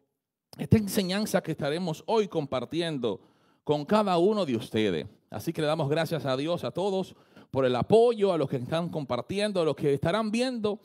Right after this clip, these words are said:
esto de forma diferida. Le damos gracias y bendecimos su vida en el nombre de Jesús.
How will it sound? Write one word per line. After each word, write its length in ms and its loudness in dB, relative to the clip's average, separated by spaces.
esto 380 -2
de 100 0
forma 340 0
diferida. 680 0
Le 120 -2
damos 200 4
gracias 480 0
y 60 -2
bendecimos 440 -2
su 120 -6
vida 180 -4
en 80 -6
el 140 -4
nombre 340 -2
de 100 0
Jesús. 540 -4